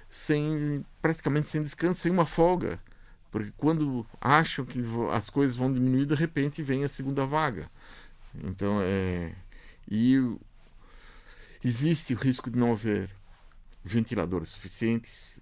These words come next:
de o sistema entrar em ruptura, não haver vagas em hospitais, esse risco existe. Então, alguma coisa tem que ser feita. É, e há um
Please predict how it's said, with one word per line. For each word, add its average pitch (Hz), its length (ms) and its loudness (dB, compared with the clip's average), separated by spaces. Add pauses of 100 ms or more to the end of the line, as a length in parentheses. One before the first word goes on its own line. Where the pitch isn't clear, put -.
de 98 600 -2
o 92 60 -4
sistema 120 400 2
entrar 107 320 2
em - 20 0
ruptura, 120 580 0
não 117 160 2
haver 110 220 2
vagas 101 400 0
em 95 80 -4
hospitais, 110 640 -6
esse 135 220 0
risco 135 340 -6
existe. 120 560 -8 (380)
Então, 135 160 4
alguma 127 400 2
coisa 123 340 0
tem 117 160 -2
que - 80 -8
ser 117 120 -4
feita. 92 400 -6 (1040)
É, 110 640 4 (460)
e 143 420 -2 (600)
há - 140 0
um 170 320 2